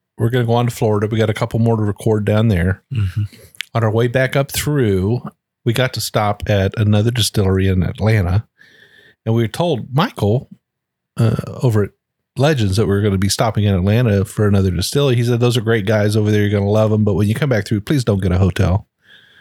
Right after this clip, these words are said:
Speaker 1: Please come stay at my house, <laughs> and we'll hang out and drink some whiskey and talk about good stuff." So that's what we did. It was such a blast.
Speaker 2: I love it.
Speaker 1: Made new friends.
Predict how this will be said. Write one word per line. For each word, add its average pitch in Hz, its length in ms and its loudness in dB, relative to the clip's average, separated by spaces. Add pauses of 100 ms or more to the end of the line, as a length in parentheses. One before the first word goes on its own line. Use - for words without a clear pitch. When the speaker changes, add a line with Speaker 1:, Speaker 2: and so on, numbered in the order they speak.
(260)
Speaker 1:
Please 170 200 -2
come 180 160 -2
stay 135 200 0
at 110 80 0
my 104 120 2
house, 90 560 0 (380)
<laughs> - 400 -20
and 117 120 2
we'll 107 120 2
hang 107 280 2
out 101 300 2
and 95 240 2
drink 110 180 2
some 101 140 0
whiskey 101 320 2
and 98 180 0
talk 107 220 -4
about 92 180 0
good 98 180 0
stuff." - 320 -4
So - 140 0
that's 117 160 0
what 143 160 0
we 120 100 2
did. 104 300 2
It 95 80 2
was 98 140 0
such - 240 0
a - 40 -2
blast. - 600 -8
Speaker 2:
I - 80 -6
love 98 280 0
it. 98 140 -4 (240)
Speaker 1:
Made 147 160 2
new 175 100 2
friends. - 560 -2